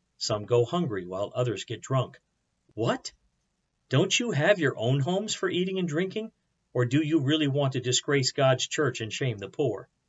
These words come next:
What am I supposed to say? Do you want me to praise you?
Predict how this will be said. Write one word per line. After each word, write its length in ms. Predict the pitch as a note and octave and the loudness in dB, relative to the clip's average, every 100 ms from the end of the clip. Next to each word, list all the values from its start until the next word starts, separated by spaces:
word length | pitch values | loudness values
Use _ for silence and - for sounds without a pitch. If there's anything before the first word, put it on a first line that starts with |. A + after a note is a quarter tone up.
| _ _ _ _ _ _ - | _ _ _ _ _ _ 0
What 180 | B2 | 2
am 80 | D#3 | 4
I 60 | E3 | 4
supposed 400 | E3 E3 F3+ F3 | 0 -2 -2 0
to 80 | A#2+ | 0
say? 420 | - A3 - - _ _ _ _ _ | 2 0 -4 -16 _ _ _ _ _
Do 80 | A2+ | -6
you 140 | G#2+ | -4
want 180 | G2+ A2+ | -2 -2
me 80 | G#2 | -4
to 80 | G2+ | -10
praise 420 | - A2 B2 B2+ | -2 0 0 -2
you? 180 | F3+ | -4